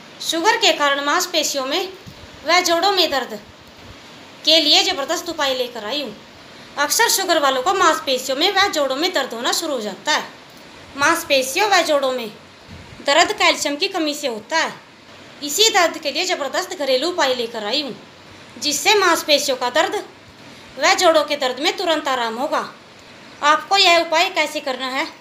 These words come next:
और इसका कैसे सेवन करना है, यह बताने से पहले तमाम शुगर वाले भाई बहनों से विनती करती हूँ, सैर जरूर करें पैंतालीस मिनट सुबह, पैंतालीस मिनट शाम को, और अपने खान पान का ध्यान रखें। यह ज़िंदगी बहुत अनमोल है। आइए जानते हैं मांसपेशियों व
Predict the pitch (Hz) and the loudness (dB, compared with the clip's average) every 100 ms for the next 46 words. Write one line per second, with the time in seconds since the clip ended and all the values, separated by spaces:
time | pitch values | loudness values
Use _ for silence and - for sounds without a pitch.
0 | - - - - - 226 330 330 - 359 | -20 -20 -20 -20 -12 4 4 4 0 -4
1 | 359 269 262 262 294 285 294 285 311 285 | -2 -4 -4 -6 -4 -4 -4 -4 -4 -4
2 | 294 - - - - - - - 269 339 | -6 -10 -20 -20 -20 -20 -20 -12 0 4
3 | 392 381 339 294 277 269 262 359 370 349 | 4 2 0 0 -4 -6 -4 -2 -2 -2
4 | 349 339 330 302 294 269 262 254 233 233 | 0 0 -2 -2 -2 0 -2 -4 -6 -6
5 | 247 294 277 262 254 226 208 294 359 349 | -4 -2 -2 -2 -6 -8 -6 -4 -4 0
6 | 285 220 214 214 214 247 339 285 294 - | 0 0 -4 -8 -6 -2 -2 -2 -4 -2
7 | 233 220 226 202 - 240 247 349 370 - | -2 -4 -6 -6 -8 -4 2 2 0 -8
8 | - 294 285 269 233 226 208 - 294 302 | -8 -6 -2 -2 -4 -4 -2 0 0 0
9 | 294 190 - - - - - - - - | -4 -10 -14 -20 -20 -20 -20 -20 -20 -6
10 | 311 330 320 311 302 277 277 254 269 381 | 2 2 2 -2 0 -2 0 -2 2 2
11 | 311 262 233 214 370 349 269 254 269 285 | 2 -2 -4 -4 0 2 0 -4 -6 -2
12 | 320 320 269 240 220 240 220 - - - | -2 -2 -4 -6 -6 -4 -4 -8 -20 -20
13 | - - - - - 294 359 359 294 262 | -20 -20 -20 -20 -4 2 2 2 0 0
14 | 277 370 330 285 - 269 254 359 403 285 | 0 2 2 -2 -2 -4 -2 -4 -2 -2